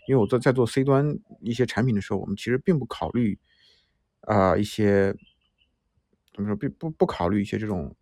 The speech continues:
流程上面、程序方面的一些，啊，这种思维。这其实是一个工程思维。其实这个工程思-，怎么说是工程思维呢？因为，呃，产品在早期的时候，有时候你是不知道你整个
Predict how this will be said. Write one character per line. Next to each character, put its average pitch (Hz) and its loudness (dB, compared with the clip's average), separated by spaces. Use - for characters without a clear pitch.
流 104 -2
程 110 -4
上 110 -2
面、 95 -2
程 - -10
序 120 -6
方 117 -2
面 98 0
的 85 -6
一 - -8
些， - -12
啊， - -18
这 104 -8
种 - -8
思 - -8
维。 92 -4
这 143 -2
其 131 -2
实 139 0
是 147 0
一 127 2
个 131 2
工 165 0
程 104 -2
思 - -10
维。 - -10
其 - -20
实 131 -2
这 151 4
个 139 6
工 147 0
程 107 -4
思-， - -10
怎 - -6
么 104 0
说 160 0
是 151 0
工 160 -2
程 123 0
思 110 -4
维 104 2
呢？ 101 0
因 135 0
为， 151 0
呃， 104 0
产 143 0
品 143 4
在 156 4
早 95 0
期 123 -2
的 147 4
时 123 0
候， 120 4
有 101 4
时 107 -6
候 117 2
你 107 0
是 95 -6
不 - -10
知 - 0
道 185 4
你 98 2
整 98 -4
个 95 -2